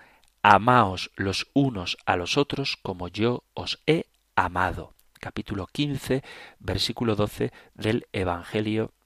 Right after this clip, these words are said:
de San Juan. ¿Cómo nos ha amado Jesucristo? Hasta la muerte. En esto, en esta forma de amar, conocerán todos que sois discípulos míos, si os tenéis amor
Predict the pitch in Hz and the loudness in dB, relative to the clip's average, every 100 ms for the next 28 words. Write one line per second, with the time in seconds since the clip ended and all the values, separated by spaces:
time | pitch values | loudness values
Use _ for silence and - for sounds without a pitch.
0 | - 123 - 90 80 - 78 - _ - | -10 -6 -4 -6 -8 -8 -10 -10 _ 12
1 | 175 170 143 - 147 143 135 - 135 135 | 12 12 4 4 4 4 0 -2 -4 -2
2 | 160 170 - 98 _ - 104 98 - - | -2 -4 -4 -8 _ 2 4 4 0 -8
3 | _ - 101 90 113 135 - - - _ | _ 0 0 2 4 4 2 -10 -18 _
4 | - - - - 104 101 123 170 - - | -20 -18 -20 0 4 6 4 2 0 2
5 | 202 165 113 - 120 - - 139 160 156 | 2 2 -2 0 0 0 8 8 8 2
6 | 143 135 123 127 - - - - - - | 2 2 2 -2 -6 -18 -20 -20 -4 0
7 | 98 95 101 107 123 - 117 120 123 - | 2 2 2 2 0 0 2 2 -4 -4
8 | 104 - 120 120 - 95 - - 120 120 | -4 0 2 0 -6 -8 -6 -6 -4 -2
9 | 113 - 95 90 76 - - - - - | -2 -4 -4 -8 -8 -12 -14 -20 -8 -2
10 | 98 92 - 92 101 127 - - - 87 | 0 0 -2 -2 0 0 0 -6 -4 -2
11 | 95 165 | 2 0